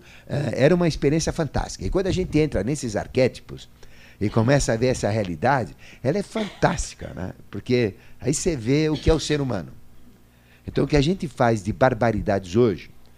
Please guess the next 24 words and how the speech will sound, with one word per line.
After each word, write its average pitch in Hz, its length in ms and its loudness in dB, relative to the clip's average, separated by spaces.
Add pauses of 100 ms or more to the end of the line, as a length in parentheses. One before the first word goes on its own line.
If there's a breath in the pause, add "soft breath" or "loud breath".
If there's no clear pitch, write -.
(280 soft breath)
de 95 80 -6
crime 120 300 0
organizado, 98 840 -2 (380 soft breath)
de 87 100 -8
sequestro, 104 680 0
né, 95 100 -6
tirando 95 360 -2
a 76 40 0
orelha, 87 640 2 (280 soft breath)
e, 87 640 0
é, 69 580 -4
cortando 107 420 2
as 98 120 -4
pessoas, 92 800 0 (240 soft breath)
matando, 98 800 0
queimando 95 440 0
vivo, 87 460 2
aí 82 140 -4
como 90 160 -6
a 85 60 -4
gente 87 240 -8
viu 98 140 -4
na 87 80 -4
Inquisição, 82 580 -4